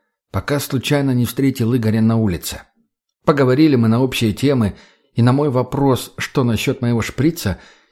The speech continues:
Игорёк спохватился, извинился, что сразу не позвонил, замотался, в последнее время работы полно. «А в шприце вино. Простое виноградное вино.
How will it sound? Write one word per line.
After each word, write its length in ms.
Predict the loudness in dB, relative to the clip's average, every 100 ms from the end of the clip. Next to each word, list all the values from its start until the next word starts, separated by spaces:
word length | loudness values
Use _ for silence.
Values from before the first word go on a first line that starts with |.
| _
Игорёк 340 | 0 2 0
спохватился, 920 | -2 -6 -2 -2 -2 -2 0 0 0 -2
извинился, 680 | 2 2 2 0 -2 -6 -6 -14
что 220 | -8 -4
сразу 360 | -2 0 0 2
не 140 | 0
позвонил, 640 | 0 0 2 4 4 2 -4 -18 _ -4
замотался, 680 | 0 0 0 0 0 -2
в 20 |
последнее 480 | -6 -6 -4 -2 0
время 360 | 2 2 2 0
работы 500 | -2 -2 0 0 -2
полно. 560 | -2 0 0 -2 -6 _ _ _ _ _
«А 240 | -2 0 0
в 160 | -4
шприце 440 | -8 0 0 2 0
вино. 460 | 2 2 2 -2 -14 _ _ _ _ _ -4
Простое 400 | -2 0 0 2
виноградное 560 | 2 0 0 0 0
вино. 400 | 2 2 2 0